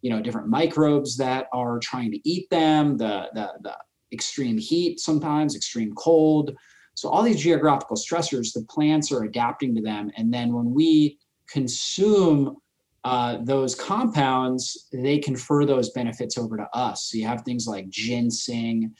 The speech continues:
and ashwagandha and rhodiola and these different herbs that are renowned for their ability to create balance. And the way that we experience that balance is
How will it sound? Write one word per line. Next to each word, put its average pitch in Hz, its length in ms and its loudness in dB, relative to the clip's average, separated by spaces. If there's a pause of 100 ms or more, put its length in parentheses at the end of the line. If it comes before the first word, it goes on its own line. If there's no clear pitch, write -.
(300)
and 98 300 -8 (100)
ashwagandha 117 1300 -2
and 95 180 -12
rhodiola 117 920 -4
and 92 120 -20 (340)
these 139 180 -2
different 180 340 2
herbs 139 440 2
that 120 180 -4
are 113 100 -2
renowned 113 600 0
for 123 120 -6
their 113 200 -2
ability 160 600 2 (140)
to 123 520 0 (540)
create - 280 4
balance. 127 480 0
And 127 100 -2
the 131 40 0
way 165 200 6
that 170 140 4
we 160 120 6
experience 151 760 2
that 127 220 -4
balance 143 560 2
is 120 460 0